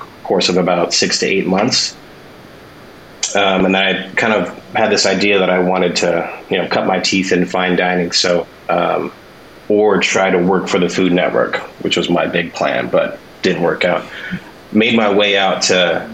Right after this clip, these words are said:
Brooklyn, New York, and, um, opened a few different restaurants out there. Um, one of them being, uh, Pok Pok and Red Hook.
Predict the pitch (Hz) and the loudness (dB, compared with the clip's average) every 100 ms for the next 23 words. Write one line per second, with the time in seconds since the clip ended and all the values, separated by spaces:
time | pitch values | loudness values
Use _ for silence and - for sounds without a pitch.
0 | - - 98 95 92 90 90 90 85 - | -8 0 0 2 2 2 2 2 0 -6
1 | - - - - 85 87 - 80 82 80 | -12 -18 -16 -8 -4 -2 -2 -2 0 0
2 | 82 78 - - - 101 101 101 98 - | 0 -2 -4 -8 -4 0 0 0 0 0
3 | 101 95 95 92 95 98 - 104 98 95 | 2 2 2 2 0 0 2 2 2 2
4 | 95 95 98 98 98 95 - - - - | 0 2 0 2 2 0 -10 -20 -20 -20
5 | - - - - - - - - - 80 | -20 -20 -20 -20 -20 -10 -10 -8 -6 -2
6 | 87 80 65 - - 110 101 98 95 87 | -2 -2 -4 -10 -6 -2 0 2 0 0
7 | 92 90 90 90 92 87 87 85 82 - | 2 2 2 0 0 0 0 0 -2 -6
8 | - - - - - - - 98 - 110 | -18 -18 -20 -20 -20 -12 -4 -2 0 -2
9 | 92 95 92 95 101 95 127 127 | 0 0 2 2 2 2 0 -2